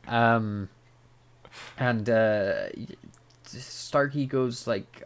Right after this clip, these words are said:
"Oh, heal, boy, heal," in the most awkward way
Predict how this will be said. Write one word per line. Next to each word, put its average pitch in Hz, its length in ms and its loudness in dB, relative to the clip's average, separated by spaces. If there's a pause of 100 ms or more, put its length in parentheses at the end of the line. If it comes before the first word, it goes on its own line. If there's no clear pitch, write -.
"Oh, 131 200 -4 (100)
heal, 208 380 4
boy, 160 320 8
heal," 190 460 2 (260)
in 127 140 2
the 131 60 4
most 127 320 0
awkward 135 560 2
way 117 480 2